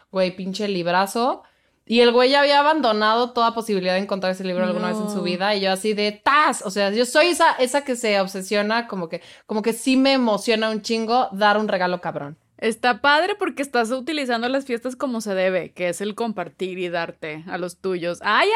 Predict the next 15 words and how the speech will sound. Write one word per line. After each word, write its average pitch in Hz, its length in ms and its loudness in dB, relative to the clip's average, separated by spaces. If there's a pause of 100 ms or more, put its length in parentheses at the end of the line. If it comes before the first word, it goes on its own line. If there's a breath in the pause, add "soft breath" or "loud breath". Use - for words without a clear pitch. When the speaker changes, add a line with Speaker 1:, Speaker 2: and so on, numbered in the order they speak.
Speaker 2:
Ale, 392 120 2
sí 285 120 -2
te 370 100 -4
gusta 392 220 -4
la 453 100 -2
Navidad. 254 400 0 (300 loud breath)
El 269 160 4
objetivo 359 500 2
de 381 80 6
este 320 300 2
episodio 254 560 2
Speaker 1:
<laughs> - 0 -
Speaker 2:
es 247 120 0
que 294 140 0
Ale 349 340 4